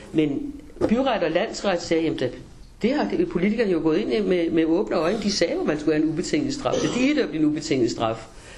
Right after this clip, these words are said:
Og sagen skulle helt til højesteret, før man sagde, "Ah, det kan vist ikke have været politikernes mening,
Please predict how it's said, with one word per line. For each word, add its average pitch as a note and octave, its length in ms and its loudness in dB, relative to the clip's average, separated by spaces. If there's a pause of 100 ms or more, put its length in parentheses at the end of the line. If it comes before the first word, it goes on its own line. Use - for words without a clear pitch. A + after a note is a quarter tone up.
(260)
Og D3+ 120 0
sagen D#3+ 260 0
skulle F3 220 0
helt D3 120 0
til D3+ 100 2
højesteret, F3+ 540 0
før - 220 0
man C3 100 -2
sagde, B2 240 0 (420)
"Ah, G#2 160 0 (440)
det - 80 -6
kan A#2+ 220 -2
vist B2+ 220 -4
ikke B2+ 180 -2
have B2+ 140 0
været A#2 320 0 (100)
politikernes A#2 640 -2
mening, A#2 520 0